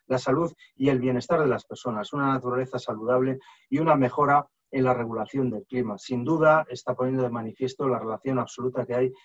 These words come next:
entre la, la calidad o la salud de los suelos y la propia calidad y la salud de, de los humanos y del resto de, de los, de, de los animales, ¿no? Digamos, de, de los ecosistemas.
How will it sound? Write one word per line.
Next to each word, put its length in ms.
entre 560
la, 560
la 180
calidad 520
o 80
la 100
salud 300
de 80
los 140
suelos 460
y 220
la 180
propia 300
calidad 400
y 60
la 80
salud 360
de, 480
de 180
los 220
humanos 480
y 80
del 160
resto 460
de, 580
de 280
los, 420
de, 680
de 180
los 160
animales, 600
¿no? 120
Digamos, 440
de, 200
de 120
los 180
ecosistemas. 800